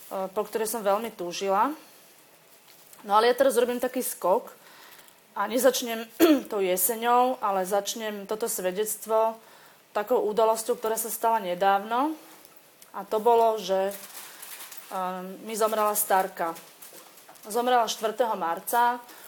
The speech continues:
už mala skoro deväťdesiattri rokov, e, bola týždeň v nemocnici, takže nebolo to nič také, že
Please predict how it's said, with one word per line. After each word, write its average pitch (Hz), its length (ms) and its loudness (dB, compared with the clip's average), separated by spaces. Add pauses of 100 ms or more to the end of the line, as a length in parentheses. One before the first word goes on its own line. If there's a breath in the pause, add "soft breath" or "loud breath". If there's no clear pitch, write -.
(140)
už 214 80 -8
mala 220 160 2
skoro 214 320 -2
deväťdesiattri 214 720 -4
rokov, 202 720 0 (880 loud breath)
e, 185 80 -12 (1000 loud breath)
bola 233 160 4
týždeň 202 400 -6
v 190 160 -8
nemocnici, 233 560 -6
takže 240 240 0
nebolo 294 240 4
to - 80 -6
nič 220 240 -6
také, 233 320 -2
že 196 320 0